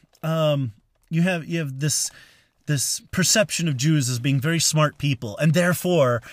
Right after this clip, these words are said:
uh, you know, naturally it, it follows that, that we would conspire, right? There could be a Jewish conspiracy, right? And all this stuff. So if you hear anybody say the Rothschilds or,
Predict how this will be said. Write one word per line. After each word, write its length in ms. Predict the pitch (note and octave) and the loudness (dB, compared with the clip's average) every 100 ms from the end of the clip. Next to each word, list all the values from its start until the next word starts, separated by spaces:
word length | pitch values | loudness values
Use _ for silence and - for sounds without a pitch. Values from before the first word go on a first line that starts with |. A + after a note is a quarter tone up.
| - - _ - | -20 -20 _ -6
uh, 420 | B2 A#2+ A#2 A#2 | -2 0 -2 -4
you 140 | C#3 B2 | -4 0
know, 80 | |
naturally 800 | B2 D#3+ E3+ - F3 C#3+ C3 A2 | 2 4 2 0 2 2 0 -2
it, 160 | G2+ A2 | -6 -8
it 140 | B2 A2 | -10 -4
follows 560 | D3 C#3+ C#3 A2+ F#2 | 2 4 4 0 -4
that, 180 | G#2+ - | -6 -10
that 200 | - A2+ | -12 -6
we 120 | B2+ C3+ | -2 0
would 160 | A#2+ | 0
conspire, 960 | - C3+ - - - - - - - - _ _ _ _ _ - | -2 -2 -2 -2 -4 -6 -10 -16 -18 -20 _ _ _ _ _ -8
right? 260 | G#2+ A2+ - - - | -6 -6 -8 -20 -12
There 80 | A2+ | -4
could 100 | C3+ | -2
be 120 | C#3 | 0
a 40 | |
Jewish 360 | A#2+ D3+ E3+ - | 2 4 4 4
conspiracy, 1400 | E3 F3 - - A#3 A3+ A3+ - G3+ G#3 G3 F3+ D#3+ C3 - - - - - - | 4 4 2 0 -2 0 0 0 0 -4 -6 -6 -6 -10 -16 -20 -20 -20 -20 -8
right? 240 | B2+ B2 | -6 -4
And 160 | B2 B2+ | -4 -2
all 120 | D3+ | -2
this 120 | D3+ | -2
stuff. 220 | - A2 | -2 -2
So 120 | - F#2+ | -4 -8
if 80 | |
you 60 | G2 | -4
hear 120 | C3+ | 0
anybody 260 | E3 E3+ E3+ | 2 2 2
say 200 | - D#3+ | 0 0
the 160 | B2+ | 4
Rothschilds 1120 | D3 D3 D#3 - - D3 C#3+ C#3+ B2 F#2+ F2+ | 6 6 6 2 4 6 8 6 4 -2 -8
or, 180 | G2 F#2 | -8 -12